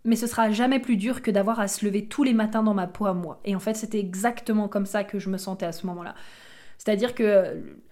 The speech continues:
la vie, la vie était, euh, était challengeante, mais c-, ça n'aura jamais été aussi challengeant que d'avoir à se lever tous les matins de me regarder moi, d'être dans mon corps, d'être avec mes pensées,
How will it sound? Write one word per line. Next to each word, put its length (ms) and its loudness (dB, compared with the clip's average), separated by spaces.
la 140 8
vie, 320 2
la 160 4
vie 280 2
était, 320 2
euh, 260 2
était 480 -2
challengeante, 760 0
mais 320 0
c-, 300 -6
ça 260 2
n'aura 240 4
jamais 400 4
été 300 0
aussi 400 2
challengeant 480 2
que 100 -2
d'avoir 300 2
à 80 -2
se 180 -2
lever 220 2
tous 160 0
les 100 4
matins 460 2
de 80 6
me 100 6
regarder 460 4
moi, 320 6
d'être 300 2
dans 320 0
mon 160 6
corps, 560 4
d'être 240 2
avec 260 2
mes 160 6
pensées, 680 -2